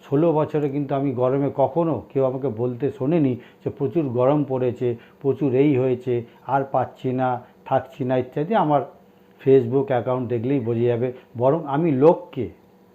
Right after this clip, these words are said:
আমি আমার বন্ধুদের আমি নিদান দিই যে কী করে তোমরা গরমের হাত থেকে মুক্তি পেতে পারে। আমি একটা জিনিস করি গরমের সময়, যে আমি গঙ্গার যে মাটি রয়েছে সেই মাটিকে আমি আমার দেহে লেপ-, লেপে দিই।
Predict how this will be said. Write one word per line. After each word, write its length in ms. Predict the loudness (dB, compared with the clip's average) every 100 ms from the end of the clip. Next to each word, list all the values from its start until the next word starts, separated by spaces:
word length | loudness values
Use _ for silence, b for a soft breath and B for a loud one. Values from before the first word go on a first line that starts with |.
| -20 -12
আমি 200 | -6 -2
আমার 220 | 0 2 0
বন্ধুদের 540 | -2 -2 0 0 2 0
আমি 200 | 0 -4 -6 B B
নিদান 360 | -4 0 2 2 2
দিই 120 | -2
যে 160 | -4 -6
কী 200 | -4 -6
করে 260 | -2 -2 -2
তোমরা 340 | -2 -4 -2 -2
গরমের 460 | -2 -2 -2 -4
হাত 180 | -6 -8 -8
থেকে 200 | -6 -2
মুক্তি 340 | -2 -4 -6 -6
পেতে 260 | -6 -6
পারে। 220 | -6 -8 -10 B B B
আমি 220 | -2 0
একটা 260 | 0 0 -2
জিনিস 320 | 0 0 -2 -4
করি 160 | -2 0
গরমের 420 | 2 2 2 -2
সময়, 340 | -6 -6 -6
যে 180 | -2 2
আমি 220 | 2 2 0 -2 -12 -20 b b b -6
গঙ্গার 520 | 2 2 2 2 0 -4 -4
যে 140 | 0
মাটি 360 | 2 2 0 0
রয়েছে 260 | 0 0 -2
সেই 160 | -2 -4
মাটিকে 580 | -2 -2 -2 -2 0 0
আমি 180 | 0 0
আমার 200 | -2 -4 -2
দেহে 220 | 0 0
লেপ-, 300 | 0 -2 -2
লেপে 360 | 2 2 2
দিই। 200 | -2 -4